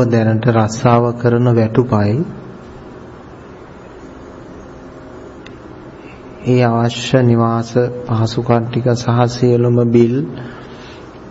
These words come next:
ගෙවන්නම් ඔබ ගෙදරට වෙලා නිකන් ඉන්න" කියලා කිව්වොත්,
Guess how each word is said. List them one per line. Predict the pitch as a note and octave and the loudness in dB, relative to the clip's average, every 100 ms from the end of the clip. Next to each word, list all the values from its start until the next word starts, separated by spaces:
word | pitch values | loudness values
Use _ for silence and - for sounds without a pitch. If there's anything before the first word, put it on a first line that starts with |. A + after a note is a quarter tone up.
| - - - - B2 | -20 -20 -20 -2 4
ගෙවන්නම් | A#2+ A#2+ B2 A#2+ A2+ A2 B2 C#3 A#2+ C3+ B2 - - | 8 8 6 2 2 2 2 2 2 -2 -8 -10 -6
ඔබ | A#2+ A#2 C#3+ D#3 - - - - - - | 0 6 6 6 0 -10 -12 -14 -8 0
ගෙදරට | A#2+ A#2 B2+ B2 | 2 4 4 4
වෙලා | B2 B2+ B2+ B2 | 4 4 4 2
නිකන් | A#2 - B2+ B2+ | 0 2 2 4
ඉන්න" | C3 B2+ | 4 4
කියලා | B2+ C3 B2+ | 4 4 2
කිව්වොත්, | B2+ C#3 A#2+ C3+ | 2 4 4 2